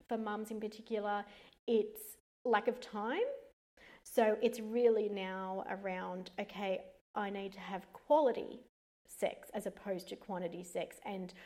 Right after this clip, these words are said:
so the combination of that, of taking more control of what I actually like and making sure that I use the time,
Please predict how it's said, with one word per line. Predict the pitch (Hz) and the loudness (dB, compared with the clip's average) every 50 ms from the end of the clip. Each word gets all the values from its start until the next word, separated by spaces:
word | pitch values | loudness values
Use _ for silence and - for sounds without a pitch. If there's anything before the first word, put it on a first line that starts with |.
| - - | -20 -6
so | - - 214 | 0 0 2
the | 202 214 | 2 0
combination | 208 - - 254 254 247 226 208 202 208 226 226 226 226 208 | -2 -2 0 2 2 2 2 2 2 2 2 2 0 -2 -4
of | 190 190 - | -4 -2 0
that, | 185 185 185 185 | 0 2 2 4
of | 185 185 180 180 | 2 0 -2 -2
taking | - - 226 208 - 202 202 196 | -2 -2 -2 -2 -2 -4 -4 -2
more | 190 180 175 | -2 -2 -2
control | 175 - 185 - - 208 185 175 175 | -4 -6 -10 -6 -4 -2 0 0 0
of | 175 180 | -2 -2
what | 208 196 190 180 | -2 -2 0 0
I | 170 165 | 0 0
actually | 170 - 185 - - - - - 85 - | -2 -4 -6 -8 -8 -8 -6 -6 -4 -4
like | - - 139 165 120 - - - 277 - - - - - - - - - - - - _ | -4 -2 -2 -2 -2 -4 -4 -6 -8 -8 -10 -16 -20 -20 -20 -18 -18 -18 -18 -20 -10 _
and | - 214 208 202 202 196 196 196 185 180 180 180 - - _ _ _ _ _ _ _ - | -2 -2 0 0 -2 -2 -2 -4 -4 -6 -8 -10 -12 -16 _ _ _ _ _ _ _ -4
making | 226 208 196 196 - 214 208 | -2 0 0 0 -2 -4 -6
sure | 185 - - 196 185 | -4 -4 -2 -2 0
that | 190 190 190 | 0 0 0
I | 185 185 185 185 | 0 -2 -2 -4
use | 214 202 202 202 196 | -4 -4 -4 -4 -4
the | 202 - - | -6 -8 -10
time, | - - - - 208 196 185 185 180 175 170 160 170 170 170 | -10 -12 -12 -10 -8 -6 -6 -4 -4 -4 -6 -6 -6 -8 -10